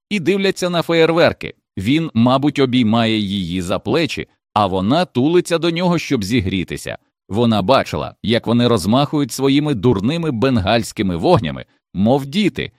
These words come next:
і п'ють пиво з пляшок. А потім, коли вечірка закінчиться і усі розійдуться,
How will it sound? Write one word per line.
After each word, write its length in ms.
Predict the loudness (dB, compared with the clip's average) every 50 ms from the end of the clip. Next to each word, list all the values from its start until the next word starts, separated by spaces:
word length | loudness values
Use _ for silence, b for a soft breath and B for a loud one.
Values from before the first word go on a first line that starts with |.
| _ _ _
і 120 | -2 -2
п'ють 340 | -2 -2 -2 -2 -2 -2 -2
пиво 240 | -4 -6 -4 -4 -6
з 60 | -8
пляшок. 520 | -8 -6 -4 -4 -4 -6 -8 -14 -20 _ _ _ _ _ _ 0
А 160 | 0 0 0
потім, 500 | 0 0 0 0 0 0 -4 -10 -10 -12 _
коли 240 | -4 -2 0 2 2
вечірка 440 | 2 2 2 0 0 -2 0 -2 -2
закінчиться 600 | -2 -4 -4 -2 -4 -4 -2 -4 -6 -6 -6 -4
і 120 | -2 -2
усі 220 | -2 -2 0 0 0
розійдуться, 640 | 0 0 -2 -2 -4 -4 -4 -4 -6 -4 -6 -8